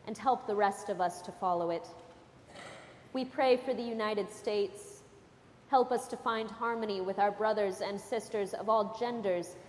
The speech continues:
sexual orientations, races, ethnicities,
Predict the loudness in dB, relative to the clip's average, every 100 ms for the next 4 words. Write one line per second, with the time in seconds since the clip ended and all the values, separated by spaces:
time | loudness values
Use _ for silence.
0 | -20 0 0 0 0 2 2 4 2 2
1 | -2 -6 -6 -6 -6 -6 -6 -8 -10 -18
2 | -4 2 2 2 -2 -2 0 -2 -2 -2
3 | -4 -2 -2 -2